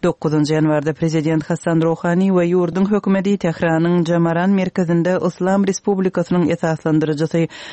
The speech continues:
Ayatullah Ruhullah Khomeiniň köşkünde Rafsanjanynyň hatyrasyna geçirilen matam çäresine gatnaşdylar.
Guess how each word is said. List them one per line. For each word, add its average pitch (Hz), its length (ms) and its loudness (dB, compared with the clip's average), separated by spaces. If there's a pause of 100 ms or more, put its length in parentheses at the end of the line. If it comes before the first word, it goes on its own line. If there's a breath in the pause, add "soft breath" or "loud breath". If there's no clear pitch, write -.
(160 loud breath)
Ayatullah 180 640 0
Ruhullah 175 500 0
Khomeiniň 170 600 0
köşkünde 208 460 0
Rafsanjanynyň 156 760 0
hatyrasyna 160 680 0
geçirilen 160 440 -2
matam 165 480 0
çäresine 151 600 0
gatnaşdylar. 143 680 -2